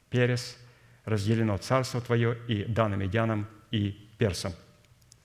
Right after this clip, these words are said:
Исходя из имеющегося определения, облечься в полномочия твердыни Господа — это облечься в страх Господень, который является мудростью, сходящей свыше, дающее нам способность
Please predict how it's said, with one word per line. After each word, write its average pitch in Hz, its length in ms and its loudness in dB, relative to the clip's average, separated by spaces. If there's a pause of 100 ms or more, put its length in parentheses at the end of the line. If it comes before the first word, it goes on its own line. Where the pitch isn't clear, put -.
(760)
Исходя 147 340 4
из 147 400 2
имеющегося 120 680 2
определения, 117 680 2 (420)
облечься 117 500 2
в - 80 -6
полномочия 117 540 2
твердыни 107 540 2
Господа — 95 580 -2 (500)
это 127 280 0
облечься 110 480 0
в 110 80 -10
страх 127 420 0
Господень, 107 720 -2 (500)
который 123 320 2
является 120 440 2
мудростью, 113 600 2 (260)
сходящей 120 720 0
свыше, 107 540 0 (420)
дающее 135 480 4
нам 123 140 0
способность 120 640 0